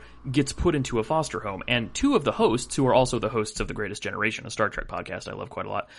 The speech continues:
um, two of the hosts are much younger than the third host. They're maybe in their thirties, I think, and the other host is, I think, in his mid-fifties, and they talked about how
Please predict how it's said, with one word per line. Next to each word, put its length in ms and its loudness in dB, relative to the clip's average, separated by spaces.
um, 180 4
two 220 2
of 80 -2
the 60 4
hosts 360 2
are 400 6
much 460 6
younger 360 2
than 180 2
the 80 -4
third 320 -2
host. 420 0
They're 220 4
maybe 280 2
in 80 2
their 120 0
thirties, 580 -2
I 80 0
think, 360 0
and 240 0
the 140 -6
other 200 4
host 340 0
is, 140 -2
I 160 -4
think, 260 -4
in 80 -4
his 160 -10
mid-fifties, 720 -4
and 140 0
they 100 4
talked 300 -2
about 300 0
how 400 0